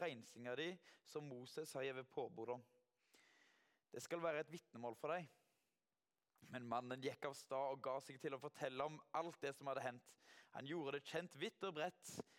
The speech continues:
Derfor kunne ikke Jesus vise seg i noen by lenger. Han holdt seg utenfor byene på øde stader. Men folk kom til han fra alle kanter.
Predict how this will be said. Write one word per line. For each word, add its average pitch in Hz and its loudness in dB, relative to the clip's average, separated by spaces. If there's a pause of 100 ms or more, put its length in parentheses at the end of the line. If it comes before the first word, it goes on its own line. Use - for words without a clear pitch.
(200)
Derfor 165 -2
kunne 139 -2
ikke 151 0
Jesus 139 -2
vise 123 -4
seg 165 -2
i 160 2
noen 123 -4
by 113 0
lenger. 104 -6 (220)
Han - -8
holdt 131 -2
seg - -8
utenfor 127 -4
byene 135 0 (320)
på 131 0
øde 131 0
stader. 107 -2 (580)
Men 135 -4
folk 143 -2
kom 139 -2
til 117 -2
han 143 0 (240)
fra 127 2
alle 113 0
kanter. 113 -6